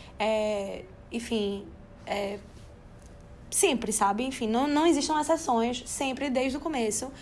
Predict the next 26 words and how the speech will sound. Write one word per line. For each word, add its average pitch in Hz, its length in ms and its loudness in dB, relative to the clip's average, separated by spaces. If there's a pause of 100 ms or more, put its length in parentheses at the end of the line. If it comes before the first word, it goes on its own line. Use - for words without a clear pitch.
(500)
Os 254 160 2
aplicativos, 277 540 2
os 233 120 -2
produtos 240 340 0
e 233 40 -4
serviços 254 420 -2
vão 277 200 2
ser 302 160 -2
construídos 254 640 -2
pensando 262 420 -2
nisso. 294 380 -2 (440)
Uma 285 280 8
outra 392 260 6
questão 262 540 2
é 226 100 4
o 254 80 4
privacy 262 580 4
by 262 200 6
default, 240 500 2 (480)
que 262 160 -2
são 247 220 2
os 226 120 2
maiores 269 520 4
níveis 277 400 2
de 262 60 -6
privacidade, 220 920 2